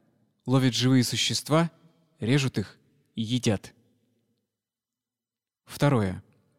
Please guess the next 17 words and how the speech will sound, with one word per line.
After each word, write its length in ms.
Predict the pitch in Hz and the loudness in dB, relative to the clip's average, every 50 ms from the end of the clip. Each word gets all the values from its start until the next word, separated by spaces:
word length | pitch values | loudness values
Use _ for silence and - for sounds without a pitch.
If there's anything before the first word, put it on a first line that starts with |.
| _ _ _ _ _ _ _ _ _ _ _ _ _ _ _ _ _ _ _ _ _ _ _ _ _ | _ _ _ _ _ _ _ _ _ _ _ _ _ _ _ _ _ _ _ _ _ _ _ _ _
Ещё 300 | 123 123 - - 143 131 | -4 -4 -2 -2 -2 -2
с 40 | |
самых 400 | - - - 190 180 170 160 147 | 0 0 0 2 2 2 0 0
древних 440 | 131 147 170 165 156 156 147 - - | 0 2 2 2 2 2 -2 -2 -2
времён 360 | 147 147 160 156 139 120 113 | -2 -2 0 2 0 0 0
мудрецы 440 | 113 110 104 120 123 117 - - 143 | -2 -2 -2 -2 -4 -2 -2 -2 -2
учили 320 | 127 117 - - 139 120 120 | -2 -2 -2 -4 -4 -4 0
тому, 400 | - 120 120 139 160 170 160 - _ _ _ _ _ _ _ _ | 0 0 2 2 0 -2 -4 -8 _ _ _ _ _ _ _ _
что 280 | _ - - - 165 156 | _ -16 -4 0 2 2
не 160 | 156 170 190 | 2 2 2
надо 300 | 190 185 170 139 117 113 | 2 2 2 2 2 2
есть 380 | 110 104 117 135 123 - - - | 0 0 0 0 0 0 -2 -2
мясо 280 | 131 127 123 - 135 | 0 0 0 0 -2
животных, 640 | 113 123 131 123 120 110 104 - 101 95 95 - - _ _ _ _ _ _ _ | -2 -2 -2 -2 -2 -2 -2 -2 -6 -8 -8 -10 -16 _ _ _ _ _ _ _
а 80 | - | -8
питаться 440 | 120 135 - - 165 - - - 143 | -6 -4 -2 -2 -2 -2 -2 -2 -2
растениями. 800 | 143 147 - - - 135 117 107 104 101 98 92 95 92 - | -2 -2 -4 -4 -4 -2 -2 -2 -2 -4 -4 -4 -6 -8 -10